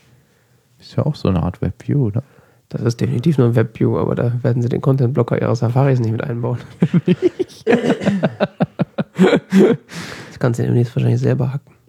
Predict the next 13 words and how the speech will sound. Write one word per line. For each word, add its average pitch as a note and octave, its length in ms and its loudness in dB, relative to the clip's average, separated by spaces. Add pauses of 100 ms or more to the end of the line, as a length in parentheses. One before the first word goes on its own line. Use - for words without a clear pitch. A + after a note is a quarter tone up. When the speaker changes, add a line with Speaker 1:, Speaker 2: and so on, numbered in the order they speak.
(1000)
Speaker 2:
Ja, B2 180 0
also C3 240 0
bis D3 200 -2
auf, - 500 -4
äh, - 40 -2
also A#2+ 540 -2
an - 180 -4
sich D3+ 320 -2
alles C#3 200 -2
interessant. D3+ 540 -2 (600)
Das - 200 -2
mit C3 160 0
den, B2+ 440 2